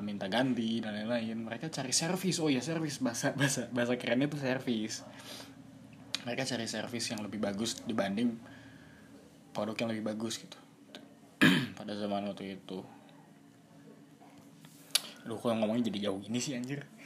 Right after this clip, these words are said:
<laughs> Baik lagi, baik lagi, baik lagi. Baik lagi, jadi gua, gua sekarang lebih fokus untuk research untuk brand gua pribadi dan ngembangin sebuah brand itu gimana. Sebenarnya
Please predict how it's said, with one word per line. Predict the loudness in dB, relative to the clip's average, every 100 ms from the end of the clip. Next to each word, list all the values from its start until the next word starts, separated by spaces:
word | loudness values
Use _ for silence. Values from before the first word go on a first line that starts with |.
| -10 -10 -12 -18 -20
<laughs> | -20 -20 -18 -4 2 4 4 4
Baik | 0 2 2
lagi, |
baik | 2 -2
lagi, | -2 -4
baik | -6
lagi. | -10 -12 -16 -16 -18 -10 -2
Baik | 0
lagi, | 2 2 4
jadi | 2
gua, | 2 0 -2 -4 -12 -8
gua | -6
sekarang | -4 -4 -2 -2
lebih | -4 -4 -6 -6 -6 -8 -10 -14
fokus | -4 -2 -2 -2 0 0 0 -4 -6
untuk | -8 -8 -4 -4 -4 -6 -14 -20 -20 -20 -20 -20 -20 -20 -20 -20 -20 -20 -20 -20 -20 -18 -12
research | -8 -4 2 2 2 -2 -6 -6
untuk | -8 -6
brand | -6 -4
gua | -4 -4
pribadi | -4 -4 -2 -2 -4 -4 -4 -4 -6 -10 -20 -20 -20 -20 -20 -20 -20 -14 -6
dan | -4 -4
ngembangin | -4 -2 -4 -4 -6
sebuah | -8 -6 -6 -4
brand | -2 -2 -2
itu | -4 -4
gimana. | -2 -2 -2 -4
Sebenarnya | -2 0 0 -2